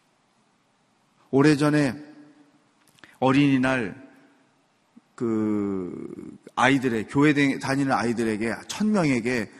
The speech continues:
질-, 그 설문을 했어요. 엄마, 아버지에게 하고 싶은 말. 가정의 달이지 어린이날이니까. 아직 내일까지가 오월 달이잖아요. 어, 오월이니까 이런 얘기 할 수 있죠.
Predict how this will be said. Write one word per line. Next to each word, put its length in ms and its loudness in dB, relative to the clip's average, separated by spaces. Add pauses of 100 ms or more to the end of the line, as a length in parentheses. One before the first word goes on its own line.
(500)
질-, 380 -4
그 280 -2
설문을 420 2
했어요. 600 -6
엄마, 300 2
아버지에게 720 0
하고 200 -2
싶은 280 -6
말. 240 -4 (460)
가정의 380 2
달이지 400 0
어린이날이니까. 2250 -2 (220)
아직 300 -4 (480)
내일까지가 800 0
오월 320 2
달이잖아요. 760 -6 (640)
어, 80 -16 (640)
오월이니까 640 0
이런 280 0
얘기 360 -4
할 120 -14
수 160 -14
있죠. 280 -14